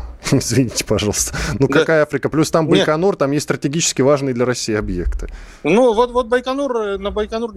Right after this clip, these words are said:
Speaker 2: вроде никто пока не покушался, его как раз, э, можно охранять. Вот,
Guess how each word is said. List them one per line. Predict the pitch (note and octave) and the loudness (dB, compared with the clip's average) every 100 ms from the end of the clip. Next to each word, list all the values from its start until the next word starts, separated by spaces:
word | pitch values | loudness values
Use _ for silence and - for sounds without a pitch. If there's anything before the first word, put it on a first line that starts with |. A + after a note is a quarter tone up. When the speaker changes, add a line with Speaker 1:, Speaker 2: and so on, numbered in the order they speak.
| C#3 | -6
Speaker 2:
вроде | D3 C#3+ | -4 -4
никто | C#3 E3 | -2 -2
пока | D3 D3 | 0 -2
не | C3+ | -4
покушался, | - D3 - F#3 F3+ A#2+ | -4 -4 0 0 2 -2
его | B2+ C3+ | -2 -2
как | A#2+ A#2 | -2 -2
раз, | G#2 - | -2 -4
э, | G#2 G#2 | -10 -8
можно | A2+ G#2+ A2 G#2 | -6 -6 -4 -4
охранять. | - B2 C#3 D#3+ D3+ _ _ _ _ - | -2 -2 0 -2 -2 _ _ _ _ -4
Вот, | A#2 A2 | 0 0